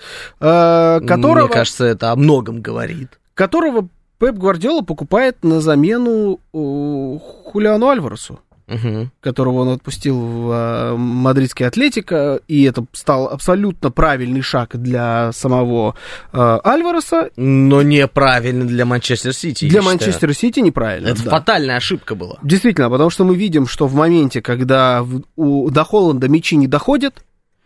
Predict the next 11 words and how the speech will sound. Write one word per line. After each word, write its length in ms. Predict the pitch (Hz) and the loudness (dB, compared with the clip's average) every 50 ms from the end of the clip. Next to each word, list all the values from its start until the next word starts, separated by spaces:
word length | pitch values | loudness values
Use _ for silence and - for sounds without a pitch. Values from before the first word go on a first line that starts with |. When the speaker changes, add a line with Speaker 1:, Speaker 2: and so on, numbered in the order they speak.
| _ _ _ | _ _ _
Speaker 1:
некому 720 | - 139 180 226 240 226 - 165 127 120 120 117 - - - _ | 2 4 4 4 4 2 0 -2 -2 -2 -2 -4 -6 -8 -10 _
их 160 | - 151 - - | -8 -8 -6 -6
туда, 420 | - 143 131 123 113 107 104 - - _ _ _ 156 - | -4 -2 0 0 0 -2 -4 -8 -12 _ _ _ -14 -4
к 80 | - | 0
нему 220 | 147 165 160 143 120 | 2 2 2 2 0
протащить, 680 | - 151 143 - 160 151 - - 311 311 311 - - _ _ | 0 -2 -2 -2 -2 -2 0 2 2 2 0 -2 -12 _ _
он 220 | - 180 170 151 | 0 2 2 4
был 160 | 143 143 135 | 4 2 2
отличным 640 | 135 147 - - 196 196 202 175 - - - 127 120 | 2 0 0 -2 -4 -4 -4 -4 -4 -4 -2 -2 -2
вторым 400 | 110 - - 135 127 127 120 120 | -2 -2 -2 -2 0 0 0 -2
нападающим, 800 | 120 113 - 147 170 226 262 262 254 233 - - 233 196 185 - | -2 -4 -2 -2 0 0 0 0 0 -2 -6 -8 -8 -8 -10 -10